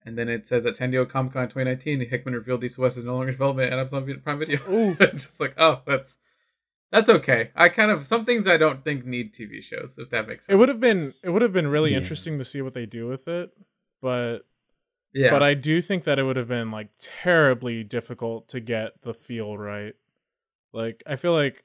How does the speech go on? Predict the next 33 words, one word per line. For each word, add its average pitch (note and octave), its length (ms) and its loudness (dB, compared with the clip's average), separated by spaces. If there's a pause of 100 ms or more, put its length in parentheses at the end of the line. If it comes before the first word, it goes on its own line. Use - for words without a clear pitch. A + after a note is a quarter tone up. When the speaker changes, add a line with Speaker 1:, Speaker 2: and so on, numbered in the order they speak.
(160)
Speaker 2:
I C#3+ 60 -8
feel F3+ 140 2
like E3 120 2
the B2+ 80 -2
pacing B2+ 420 -6
in A2+ 80 -8
here A2+ 320 -6
is, - 380 -12 (520)
is A#2+ 400 -8
really D3+ 520 -2
unique, A#2+ 680 -4 (100)
and C3 180 -6
I B2+ 80 0
feel C3 220 -4
like C3 200 -2
if C3 140 -10
you, B2+ 240 -2
uh, A2+ 200 -4
tried B2 300 -2
to B2 80 -4
do A#2 220 -6
that A#2+ 320 -2 (240)
while A#2+ 140 0
still B2 280 -4
having A#2+ 300 -4
this, A2+ 160 -8
like, A#2 160 -6 (380)
slow B2 640 0
Western B2+ 520 -4
vibe, C3+ 400 -2
it B2 80 -2
would A#2+ 160 -8
feel, A2+ 580 -6